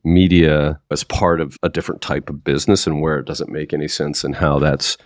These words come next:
how that's shaping up right now, right? Like, journalism doesn't work well when it's constrained by things other than the pursuit of the story, advertising is a natural complement because it doesn't get in the way of that, ideally.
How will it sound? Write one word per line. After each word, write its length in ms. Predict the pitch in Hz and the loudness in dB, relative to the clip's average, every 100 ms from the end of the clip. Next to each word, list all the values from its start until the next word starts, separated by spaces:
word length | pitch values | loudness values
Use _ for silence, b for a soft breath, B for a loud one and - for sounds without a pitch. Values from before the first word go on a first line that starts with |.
| b | b
how 180 | 95 78 | 0 2
that's 180 | 73 | 2
shaping 400 | - - 73 82 | 0 2 2 2
up 200 | 82 82 | 0 0
right 240 | 80 - - | -4 -4 -4
now, 200 | 71 71 | -6 -4
right? 280 | 69 82 80 | -2 -2 0
Like, 280 | 90 92 b b b - | 0 -2 b b b -2
journalism 800 | - 117 131 113 95 98 90 82 - | 4 6 8 6 4 4 2 0 -2
doesn't 300 | 107 104 69 | 0 2 2
work 320 | 87 95 - | 2 2 4
well 400 | 87 80 78 76 | 4 6 4 2
when 180 | 76 82 | 2 2
it's 320 | 78 - - | 2 0 -4
constrained 880 | - 98 78 - - 95 92 87 80 | 2 2 4 2 2 4 6 4 2
by 160 | 85 82 | 0 0
things 460 | - 87 80 - | 2 2 2 2
other 240 | 82 82 78 | 2 4 2
than 400 | 80 80 76 71 | 2 4 2 0
the 100 | 76 | -4
pursuit 460 | - 87 - 80 | -2 0 4 2
of 100 | 73 | 2
the 80 | 73 | -2
story, 580 | - - 90 76 - - _ _ - | -2 0 0 -2 -4 -12 _ _ 0
advertising 680 | 104 101 - 104 90 95 90 | 4 4 4 4 4 6 6
is 160 | 87 | 6
a 40 | 92 | 4
natural 460 | 90 87 - 90 | 4 4 2 2
complement 640 | - 101 95 95 80 52 | 2 0 2 2 2 0
because 280 | 82 76 87 | -4 0 2
it 80 | 82 | 2
doesn't 260 | 90 92 87 | 0 0 2
get 120 | 82 | 0
in 100 | 80 | 0
the 60 | |
way 240 | 78 82 80 | 0 0 0
of 120 | 69 | -2
that, 200 | 65 58 | -6 -4
ideally. 580 | 65 60 64 50 53 - | -4 -2 -4 -4 -6 -8